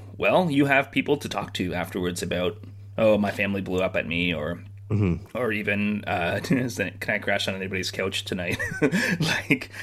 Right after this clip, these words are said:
Speaker 1: have that, if you think that it's possible that it could go south, just have that support system. And even if, even if not, just, I think it's good to have that support system so that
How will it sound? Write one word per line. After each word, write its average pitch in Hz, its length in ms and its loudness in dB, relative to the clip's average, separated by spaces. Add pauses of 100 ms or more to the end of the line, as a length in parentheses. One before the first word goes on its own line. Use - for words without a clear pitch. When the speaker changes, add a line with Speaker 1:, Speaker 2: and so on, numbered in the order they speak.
(140)
Speaker 1:
have 104 260 0
that, 107 240 2
if 131 180 4
you 127 120 4
think 127 300 4
that 120 120 6
it's 117 140 -2
possible 127 420 2
that 120 300 4
it 110 100 -2
could 117 160 -2
go 113 160 4
south, 120 480 2
just - 200 -6
have 95 180 -2
that 107 180 0
support 123 300 0
system. 104 320 0
And 107 100 4
even 123 220 4
if, 120 100 2 (240)
even 127 240 4
if 123 100 0
not, 127 380 2
just, - 260 -4 (640)
I 120 60 0
think 135 160 4
it's - 80 -2
good 131 160 2
to 120 60 -4
have 113 140 0
that 110 120 0
support 110 320 0
system 113 400 0
so 117 180 2
that 110 420 2